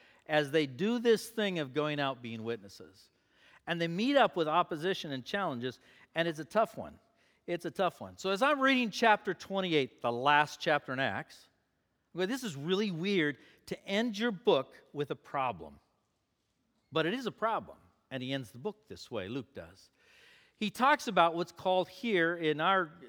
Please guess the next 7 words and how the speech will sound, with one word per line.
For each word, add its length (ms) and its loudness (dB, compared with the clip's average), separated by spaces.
country 320 -2
and 80 -2
other 160 0
places, 520 -4
the 120 -6
silent 600 4
killer. 460 2